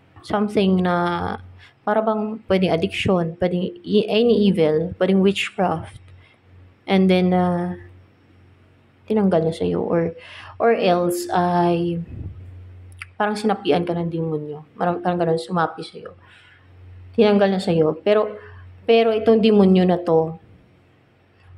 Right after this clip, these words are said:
pag hilingin mo pa na bumalik sa'yo yung demonyo na yan, babalik yan sa'yo. Ano ang gagawin sa'yo ng demonyo pag bumalik yan, pag hiniling mong bumalik yan sa'yo?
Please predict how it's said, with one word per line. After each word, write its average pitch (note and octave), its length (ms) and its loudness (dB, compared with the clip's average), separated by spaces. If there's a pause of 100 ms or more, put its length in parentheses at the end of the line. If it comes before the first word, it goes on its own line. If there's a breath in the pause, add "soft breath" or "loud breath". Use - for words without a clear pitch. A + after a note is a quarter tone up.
pag G3+ 160 2
hilingin G#3 400 4
mo G3 80 2
pa F3+ 160 0
na F3 160 -2
bumalik F3 480 0
sa'yo E3+ 320 -2
yung - 0 -
demonyo D#3+ 480 0
na D3 80 -6
yan, D3+ 180 -10 (380 loud breath)
babalik F#3 480 -2
yan E3 160 -4
sa'yo. D#3+ 320 -4
Ano A#3 160 4
ang G#3+ 80 2
gagawin F#3 240 2
sa'yo E3+ 240 0
ng D#3+ 80 -2
demonyo D#3+ 400 -4
pag D#3+ 160 -4
bumalik D#3+ 400 -2
yan, D#3 160 -2
pag D#3 80 -6
hiniling E3 240 -4
mong E3 240 -4
bumalik D#3 400 -4
yan D3+ 160 -12
sa'yo? D3 240 -8